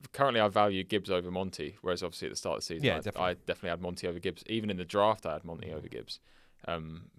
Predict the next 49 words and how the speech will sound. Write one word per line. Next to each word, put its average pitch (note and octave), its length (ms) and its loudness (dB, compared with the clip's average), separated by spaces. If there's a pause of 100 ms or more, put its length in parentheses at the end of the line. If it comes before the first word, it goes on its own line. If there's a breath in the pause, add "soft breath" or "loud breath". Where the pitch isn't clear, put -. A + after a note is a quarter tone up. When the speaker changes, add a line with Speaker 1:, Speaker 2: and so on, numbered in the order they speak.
Speaker 1:
but, E2 260 -2 (180)
yeah, E2 220 -6 (220)
I E2+ 60 -4
don't D#2 120 -8
know. C#2+ 140 -8 (480)
Speaker 2:
I, C3+ 140 6
Speaker 1:
I - 80 6
Speaker 2:
I C3+ 40 8
think, A2+ 260 0 (180)
uh, A2+ 80 0
obvi-, G#2 140 -8 (320)
obviously, F#2+ 280 -8
Gibbs F2 240 -4
is E2 80 -8
gonna E2 160 -8
be E2+ 100 -8
massive E2 420 -10
now, E2+ 340 -8
and E2+ 180 -12
I'd, F2 280 -6
I'd G2 240 6 (320)
agree F#2+ 340 0
I'd F2 180 0
have F2 220 -6
Gibbs F2 240 -6
way F2+ 240 0
over F2 120 -4
M-, E2+ 180 -12 (100)
Montgomery F2 460 -10
right E2+ 180 -10
now. E2 160 -10 (120 loud breath)
Speaker 1:
Yeah. D#2 160 -6 (260 loud breath)
Speaker 2:
Um, F2 280 -2
he's F2 120 -8
just - 180 -4
gonna F2+ 140 -4
see F2+ 160 -4
way F2 160 -2
more F2 180 -4
of D#2+ 80 -8
the D#2+ 80 -14
ball. E2 340 -4
I, G2+ 440 4
I A2 80 2
only A#2 120 2
think G#2 220 -6
that F#2+ 60 -6
Mon-, F#2+ 320 -4 (180)
um, G2+ 140 -12